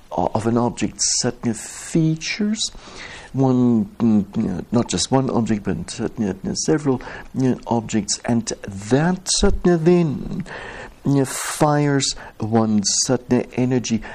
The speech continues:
and with that, you know, then the enlightenment factor of, uh, effort, uh, arises, and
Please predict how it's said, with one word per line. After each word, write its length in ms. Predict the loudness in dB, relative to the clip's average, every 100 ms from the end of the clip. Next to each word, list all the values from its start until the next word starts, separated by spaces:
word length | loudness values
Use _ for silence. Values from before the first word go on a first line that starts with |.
| -6
and 220 | -2 -2 -2
with 260 | -4 -2
that, 300 | -2 -2 -4 -12 -18 -8
you 80 | -2
know, 100 | 0
then 260 | 2 0 2
the 80 |
enlightenment 500 | 2 2 0 -2 -4
factor 500 | -4 -6 -8 -4 -4 -4 -10 -14 -6
of, 460 | -6 -6 -12 -6
uh, 460 | -4 -4 -4 -4 -4 -6
effort, 880 | -4 -4 -6 -14 -16 -12 -6 -4 -6 -12 -16 -18 -4
uh, 220 | -2 0 -2 -2 -2 0
arises, 840 | 0 2 2 0 -2 -4 -6 -8 -10 -14 -16 -10
and 400 | -6 -4 -4 -6